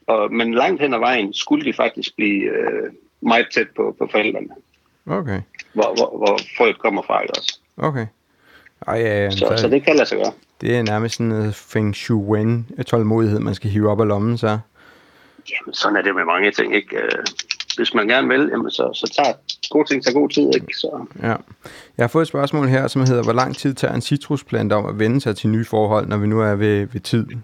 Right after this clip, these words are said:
Speaker 2: Altså, når jeg nu køber det her, jeg køber en, et til min mor og to til mig selv, eller sådan noget over hos dig.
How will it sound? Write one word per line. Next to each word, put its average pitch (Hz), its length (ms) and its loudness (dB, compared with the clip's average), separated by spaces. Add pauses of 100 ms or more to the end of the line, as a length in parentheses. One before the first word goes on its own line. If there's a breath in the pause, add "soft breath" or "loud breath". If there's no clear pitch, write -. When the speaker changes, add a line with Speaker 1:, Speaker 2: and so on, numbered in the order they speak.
(100)
Speaker 2:
Altså, 107 360 2
når 117 220 2
jeg 123 160 4
nu 139 220 6
køber 120 520 -2 (160)
det 107 140 -2
her, 101 200 0 (500 loud breath)
jeg 123 100 0
køber 123 360 2
en, 113 80 0
et 120 160 -2
til 113 120 -2
min 107 120 4
mor 123 260 4
og 117 180 0
to 107 200 -4
til - 120 -8
mig 104 120 -4
selv, - 300 -2
eller - 220 -4
sådan - 140 -8
noget 53 140 -2
over - 160 -2
hos 98 120 -4
dig. 98 280 -2